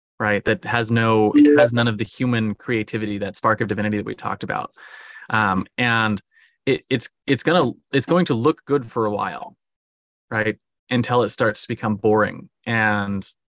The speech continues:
uninspiring, because it is boring and uninspiring. And so my, my piece of advice, I guess, the thing that I think you should focus on is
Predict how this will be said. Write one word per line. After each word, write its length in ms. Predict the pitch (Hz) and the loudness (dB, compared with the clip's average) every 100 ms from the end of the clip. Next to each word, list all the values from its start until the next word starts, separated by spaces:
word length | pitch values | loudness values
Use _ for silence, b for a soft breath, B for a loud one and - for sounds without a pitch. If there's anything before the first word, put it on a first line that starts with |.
| _ _ - | _ _ -4
uninspiring, 680 | 127 120 107 - 107 104 101 | 0 0 0 -2 0 0 -4
because 280 | 107 - 117 | -10 -6 -4
it 80 | 120 | 0
is 220 | 151 127 | 0 0
boring 360 | 110 101 101 104 | -2 -4 -4 -6
and 80 | 101 | -6
uninspiring. 720 | 98 104 - 92 92 - - B B B B | -6 -8 -4 -4 -4 -8 -14 B B B B
And 260 | 120 113 107 | -2 0 0
so 460 | 127 120 113 107 | 2 4 4 2
my, 560 | 117 117 117 117 117 107 _ _ b b b | 0 0 0 0 -2 -4 _ _ b b b
my 500 | - 117 117 110 104 - _ _ _ _ _ _ _ | -6 -2 0 0 -2 -6 _ _ _ _ _ _ _
piece 200 | - 160 | -6 -4
of 60 | 117 | -4
advice, 420 | 104 113 113 110 | 0 0 0 0
I 80 | 104 | -2
guess, 260 | 90 98 | -4 -10
the 180 | - 107 | -2 -2
thing 160 | 117 120 | 0 0
that 100 | 110 | 0
I 60 | |
think 260 | 104 110 - | -2 -4 -4
you 80 | 107 | -8
should 320 | - 104 98 | -4 -4 -4
focus 320 | - 117 110 | -2 -2 -2
on 220 | 107 95 92 | -4 -4 -4
is 400 | - 101 98 | -4 -4 -6